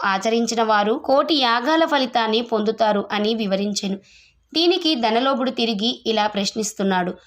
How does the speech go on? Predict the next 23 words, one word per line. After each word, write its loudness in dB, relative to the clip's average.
"ఓ 4
మునిశ్రేష్ఠ, 0
చాతుర్మాస 4
వ్రతం 2
అనగా 2
ఏమిటి? -2
ఎవరు 2
దాన్ని 2
ఆచరించాలి? 0
ఇదివరకెవరైనా 2
ఈ 0
వ్రతాన్ని 2
ఆచరించారా? 0
ఆ 2
వ్రత 0
ఫలమేమిటి?" 0
అని, 0
దాని 4
విధానమేమిటి 0
నాకు 0
సవివరంగా 2
తెలుపగలరని 2
కోరాడు. 0